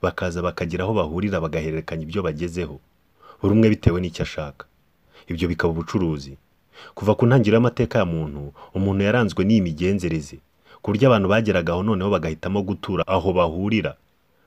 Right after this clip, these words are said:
babona habanogeye, kugira ngo bakore ibyo bikorwa byabo by'ubucuruzi, bitabavunnye, bakora ingendo zo kuva aho bari batuye baza aho.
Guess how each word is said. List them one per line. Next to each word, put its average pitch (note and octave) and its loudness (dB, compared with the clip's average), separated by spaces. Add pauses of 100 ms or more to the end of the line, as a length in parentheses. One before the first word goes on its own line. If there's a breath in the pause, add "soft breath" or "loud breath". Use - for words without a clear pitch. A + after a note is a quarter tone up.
babona G2+ 2
habanogeye, E2 -2 (320 loud breath)
kugira F#2+ 2
ngo E2 -4 (200 loud breath)
bakore G2 2
ibyo G2 2
bikorwa F#2 -4
byabo E2+ -4
by'ubucuruzi, D#2 -8 (160)
bitabavunnye, E2 -2 (240)
bakora G#2 2
ingendo E2 -4
zo F#2+ -2
kuva E2+ -6
aho F2+ -2
bari F#2 2
batuye D#2+ -6
baza D2+ -4
aho. C#2 -14